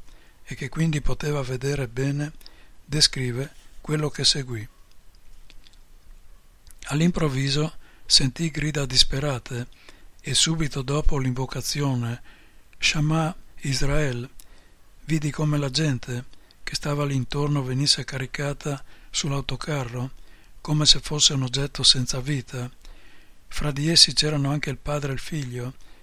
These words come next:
miei vicini nella baracca. Il padre teneva fra le mani la testa martoriata del figlio e gridava così forte che il lager vuoto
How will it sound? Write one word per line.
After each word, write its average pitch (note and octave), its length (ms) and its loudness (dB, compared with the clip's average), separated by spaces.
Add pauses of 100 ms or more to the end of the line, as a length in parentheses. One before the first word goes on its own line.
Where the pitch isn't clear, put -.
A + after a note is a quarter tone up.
(160)
miei C#3+ 220 2
vicini D3 440 2
nella C3+ 240 2
baracca. C3+ 640 -4 (880)
Il - 160 -10
padre D#3+ 520 2 (300)
teneva D3+ 380 2
fra C#3+ 180 -2
le C3+ 100 -2
mani D3+ 360 2
la C3+ 120 -4
testa D3 400 -4
martoriata C3+ 720 -4
del B2+ 160 -4
figlio B2 540 -4 (640)
e C#3 160 -4
gridava C#3+ 480 0
così C3 240 -4
forte C#3+ 580 -4 (420)
che - 120 -6
il C#3 100 -4
lager D3 360 -2
vuoto C#3 560 -4